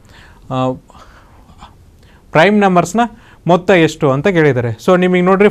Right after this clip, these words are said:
ಫಸ್ಟ್ ಪ್ರೈಮ್ ನಂಬರ್ಸ್ ಎಷ್ಟು ಬರುತ್ತೆ ಹದಿನೇಳರವರೆಗೆ ಅಂತ ತಿಳ್ಕೊಬೇಕು. So ಫಸ್ಟ್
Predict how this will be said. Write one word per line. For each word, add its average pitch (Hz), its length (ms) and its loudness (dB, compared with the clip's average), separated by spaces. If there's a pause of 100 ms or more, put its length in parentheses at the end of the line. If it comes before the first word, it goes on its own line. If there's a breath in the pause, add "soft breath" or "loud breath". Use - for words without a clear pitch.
ಫಸ್ಟ್ 165 220 -2 (500 loud breath)
ಪ್ರೈಮ್ 180 280 2
ನಂಬರ್ಸ್ 202 340 0
ಎಷ್ಟು 180 180 -10
ಬರುತ್ತೆ 170 340 2
ಹದಿನೇಳರವರೆಗೆ 156 640 2
ಅಂತ 143 120 -4 (100)
ತಿಳ್ಕೊಬೇಕು. 135 420 -2 (920 soft breath)
So 170 180 0
ಫಸ್ಟ್ 175 240 0